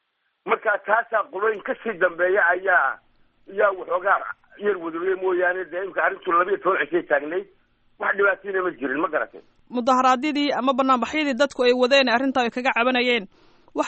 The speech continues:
Speaker 2: dhibaato ah oo ka dhashay ma jiraan?
Speaker 1: Runtii wax dhibaato oo ka dhashay waxaa jira saddex baabuur oo adigu muraayadaha laga, dhagxaan dacarur way garanaysaa ayaa ku dhifteen. Saddex askari oo mataqaanaa mid afar qodob uun la tolay oo, eh, dhagax ahaa, dhagax tuurkii ku dhacay ahaa.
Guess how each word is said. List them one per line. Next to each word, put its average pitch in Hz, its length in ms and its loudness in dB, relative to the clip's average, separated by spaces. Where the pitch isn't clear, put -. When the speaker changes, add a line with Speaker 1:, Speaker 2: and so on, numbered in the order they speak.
Speaker 2:
dhibaato 254 400 4
ah 233 160 4
oo 233 80 0
ka - 160 -4
dhashay 247 340 -4
ma 269 120 -2
jiraan? 185 320 -6
Speaker 1:
Runtii 160 560 -2
wax 156 160 -2
dhibaato 160 340 0
oo 175 140 2
ka 185 140 -2
dhashay 160 260 -4
waxaa 151 320 2
jira 156 180 2
saddex 156 240 -6
baabuur 156 360 2
oo 165 120 4
adigu 160 300 -2
muraayadaha 143 560 0
laga, 151 220 -10
dhagxaan 143 400 0
dacarur 135 380 2
way 156 140 -6
garanaysaa 139 360 -2
ayaa 143 180 2
ku 170 120 -8
dhifteen. 165 380 -4
Saddex 185 280 0
askari 170 360 -4
oo 160 80 0
mataqaanaa 127 600 0
mid 160 160 -6
afar 147 260 -4
qodob 156 280 -2
uun 147 160 -8
la 123 80 -4
tolay 143 360 0
oo, 143 240 2
eh, 123 240 4
dhagax 160 240 0
ahaa, 139 220 -2
dhagax - 220 0
tuurkii 160 340 -2
ku 170 120 -4
dhacay 127 360 2
ahaa. 139 280 -2